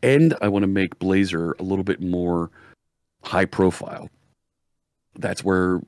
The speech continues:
Clip Talk ca-, kind of came together. So, um, it was mid-November. I said, "Let's, let's take a twelve-hour stream and twelve hours of live coding and streaming." It, that's a haul. That's a lot of time.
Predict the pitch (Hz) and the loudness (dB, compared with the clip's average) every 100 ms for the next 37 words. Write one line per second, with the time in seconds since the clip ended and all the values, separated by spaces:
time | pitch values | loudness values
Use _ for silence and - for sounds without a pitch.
0 | - 113 - 85 78 - 98 - 95 87 | -4 -4 -2 -2 -2 -2 -6 -4 -6 -6
1 | - 90 82 - 76 - - - - 87 | -4 -4 -4 -4 -6 -8 -16 -8 0 0
2 | 82 - - - _ _ - 82 78 76 | 0 -6 -20 -20 _ _ -2 0 2 0
3 | 76 76 - - 92 69 - - - - | -2 -6 -8 -6 -6 -6 -10 -20 -20 -20
4 | _ - 98 110 139 123 107 104 104 107 | _ -8 -2 2 2 2 2 2 2 2
5 | 95 98 98 104 135 - - _ _ _ | 2 0 0 0 0 -2 -12 _ _ _
6 | _ _ _ _ _ - 101 - 107 85 | _ _ _ _ _ -6 -6 -4 -6 -4
7 | 107 113 117 107 104 - 92 76 69 - | 0 0 2 0 0 -4 -6 -6 -10 -18
8 | _ _ _ _ _ - - 110 107 98 | _ _ _ _ _ -12 -2 0 2 2
9 | 95 - 73 - 92 90 - 95 87 85 | 2 -2 -8 -8 -2 -2 0 -4 -4 -6
10 | - 87 78 73 - - _ _ _ _ | -8 -8 -8 -8 -16 -20 _ _ _ _
11 | _ - 104 - 95 - - - - 85 | _ -10 -10 -6 -8 -8 -12 -18 -10 -4
12 | 82 - - - 131 - - 78 82 85 | -4 -4 -8 -8 -8 -10 -14 -10 -8 -8
13 | - - 82 67 - - | -8 -10 -12 -14 -18 -20